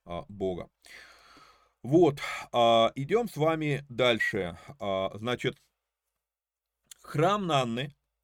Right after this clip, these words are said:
он же Зиккурат Ура Халдейского. И вот тут вот у вас сейчас на картинке, как раз того же самого, опять же, канала, у вас, а, на картинке, а, н-, рисунок этого Зиккурата. То есть мы с вами видим, вот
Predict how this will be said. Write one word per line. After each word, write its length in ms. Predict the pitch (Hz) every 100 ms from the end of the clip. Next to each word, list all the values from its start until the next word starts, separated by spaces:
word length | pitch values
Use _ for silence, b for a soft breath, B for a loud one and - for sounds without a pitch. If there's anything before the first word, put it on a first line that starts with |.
| _
он 280 | 135 175 208
же 320 | 165 190 185 -
Зиккурат 880 | 113 123 151 143 131 139 123 - _ _ _ -
Ура 260 | 117 131 123
Халдейского. 800 | 110 107 101 90 - 80 73 _ _ b b b -
И 60 |
вот 160 | 104 113
тут 180 | 202 196
вот 220 | 160 143
у 440 | 113 113 110 107
вас 180 | 113 110
сейчас 300 | 107 104 95
на 80 | 92
картинке, 480 | 98 104 170 202 165
как 180 | 110 -
раз 180 | 107
того 300 | - 123 139 95
же 80 |
самого, 420 | 92 90 85 82 87
опять 220 | 95 92
же, 80 | 101
канала, 520 | 131 147 220 214 202 B B B
у 140 | - 104
вас, 280 | 139 151 143
а, 300 | 104 104 101
на 140 | 104
картинке, 680 | 104 101 135 131 143 117 110
а, 480 | - 95 113 110 107 -
н-, 280 | 123 135 139
рисунок 680 | 143 170 - 139 127 147 123
этого 360 | 120 120 113
Зиккурата. 640 | 104 107 107 101 87 - - _ b b
То 60 |
есть 100 | 98
мы 120 | 139 170
с 80 |
вами 240 | 156 151 147
видим, 400 | 147 131 104 - -
вот 460 | 101 127 110 _